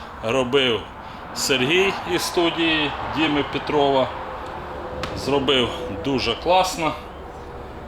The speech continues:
Йому окрема подяка. Тепер урочисто можна сказати, що ювілейний заїзд, присвячений десятій річниці першої поїздки в Житомир,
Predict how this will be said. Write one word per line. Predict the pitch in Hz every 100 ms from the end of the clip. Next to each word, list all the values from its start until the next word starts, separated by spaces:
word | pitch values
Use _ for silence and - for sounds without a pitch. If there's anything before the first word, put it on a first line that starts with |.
| -
Йому | 120 131 160 170 -
окрема | 117 123 120 117
подяка. | 127 95 90 - - - - - - - - -
Тепер | - 147 120 - -
урочисто | 104 110 - 165 135
можна | 117 113
сказати, | 107 123 107 135 - - - - - - - - - - -
що | - - 120 117 95 -
ювілейний | 101 104 151 175 196 180 151
заїзд, | 143 147 143 110 - - -
присвячений | - 120 - 127 - 117 107 95 -
десятій | 92 85 135 - 151 143 127 113 - - -
річниці | 110 135 - 127 98 - 98 - - - - - - -
першої | - 123 107 - 117 107 104 95 - - - -
поїздки | 110 107 101 - - 90 - - - 95
в |
Житомир, | - 117 147 143 127